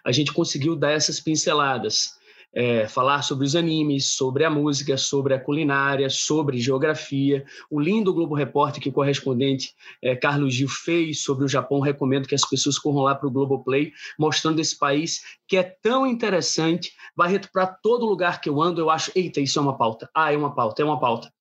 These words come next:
Mas, ao mesmo tempo, eu já sei que eu não vou poder fazer. Eu não vou poder entrevistar aquelas pessoas, eu não vou poder gravar aquilo ali. Já absorvi,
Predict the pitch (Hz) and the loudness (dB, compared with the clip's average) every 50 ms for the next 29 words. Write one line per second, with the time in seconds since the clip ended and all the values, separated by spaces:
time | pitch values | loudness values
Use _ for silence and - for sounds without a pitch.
0 | _ _ - 165 160 165 180 180 175 196 175 165 175 175 170 175 156 147 - 170 | _ _ -8 -2 -2 0 0 0 0 0 0 0 0 0 2 0 -2 0 0 0
1 | 160 165 170 - _ _ _ _ _ - 175 175 160 180 165 165 - - 160 156 | 0 0 -2 -4 _ _ _ _ _ -4 -2 0 0 0 0 0 0 0 0 0
2 | 165 156 - - - - 185 180 190 180 156 170 - 156 143 151 143 - 156 147 | 0 -2 -6 -8 -4 -2 0 0 0 0 -2 -4 -4 -2 -2 -2 0 0 0 0
3 | 127 120 117 110 107 117 _ _ _ _ _ _ - 143 135 127 117 135 127 147 | 0 0 -2 -2 -2 -6 _ _ _ _ _ _ -2 0 0 0 0 0 -2 0
4 | 139 165 180 170 180 160 147 139 - 151 139 - 139 135 131 131 - 123 120 - | 0 0 0 2 0 -2 -2 -2 -2 -2 0 0 0 -2 -2 -2 -4 -4 -2 0
5 | 131 135 139 139 139 143 143 147 151 151 - - 123 147 175 180 175 170 156 143 | 0 0 0 0 0 0 0 0 -2 -4 -4 -4 -2 0 0 0 0 0 0 0
6 | 131 135 135 135 127 - 131 131 127 117 110 113 123 - - - - - _ _ | 0 0 0 0 -2 -2 -2 0 0 2 2 0 -2 -2 -6 -16 -20 -20 _ _
7 | _ _ - 143 190 208 214 214 - - 190 185 180 - 214 202 151 147 147 143 | _ _ -4 -2 0 2 2 2 0 0 -2 -2 -2 0 0 0 0 0 0 0
8 | 120 113 - - | 0 -2 -6 -12